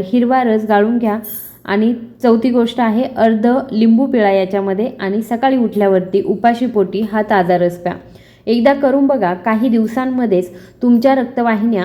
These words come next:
आतून क्लीन होतील. त्यानंतर येतो डायबिटीजचा वाढलेली शुगर कमी करण्यासाठी मिक्सरमध्ये अर्धा ग्लास पाणी, मूठभर दुर्वा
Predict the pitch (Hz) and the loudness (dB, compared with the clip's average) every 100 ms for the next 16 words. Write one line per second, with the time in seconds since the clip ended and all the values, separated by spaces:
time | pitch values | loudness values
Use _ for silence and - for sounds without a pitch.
0 | - 208 208 254 247 262 269 277 262 202 | -4 -6 -2 -4 -2 0 2 2 2 0
1 | 233 240 240 - _ 240 226 233 233 262 | -2 -2 -6 -16 _ 0 2 2 2 2
2 | 196 - - - - 214 214 233 254 233 | 0 -2 -12 -20 -4 0 2 2 0 2
3 | 208 240 233 220 185 214 190 202 - 208 | 2 2 0 -4 -4 -4 -2 -2 -2 0
4 | 190 196 220 233 247 233 - 240 208 208 | 0 2 2 2 2 -2 -2 2 2 2
5 | 214 233 277 277 214 190 190 220 208 175 | 0 2 2 0 0 0 -2 -2 -2 -4
6 | 185 - - - - 226 226 269 269 262 | -4 -16 -20 -12 -2 -2 2 2 2 0
7 | 240 269 269 - 233 226 254 226 208 240 | 0 0 0 0 2 2 0 2 2 0
8 | - - 214 214 196 220 220 214 247 226 | -8 -4 0 0 0 0 0 2 2 2
9 | 202 214 202 170 | 2 2 2 -2